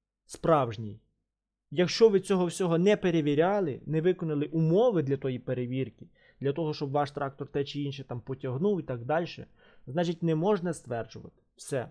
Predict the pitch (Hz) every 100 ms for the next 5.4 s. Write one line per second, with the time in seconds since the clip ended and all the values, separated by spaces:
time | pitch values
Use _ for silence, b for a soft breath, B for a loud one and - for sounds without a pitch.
0 | - 151 196 - - 175 170 143 135 131
1 | 151 135 120 117 - 127 120 156 208 208
2 | 220 - _ _ _ - _ _ _ _
3 | _ _ 135 151 156 143 135 127 123 139
4 | 190 202 175 156 180 165 147 147 156 147
5 | 139 156 143